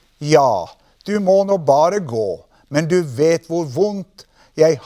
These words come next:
har det her jeg sitter alene hjemme.» Slike mennesker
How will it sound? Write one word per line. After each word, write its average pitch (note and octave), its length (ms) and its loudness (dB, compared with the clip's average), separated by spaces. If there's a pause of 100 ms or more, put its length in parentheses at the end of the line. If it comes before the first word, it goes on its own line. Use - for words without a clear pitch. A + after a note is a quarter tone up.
har D#3 340 2
det D#3+ 80 -2 (160)
her C#3+ 180 0 (140)
jeg D#3+ 100 -6
sitter E3+ 460 -4
alene F3 560 0
hjemme.» G3+ 340 -2 (1400)
Slike E3+ 480 -2
mennesker D#3 560 -4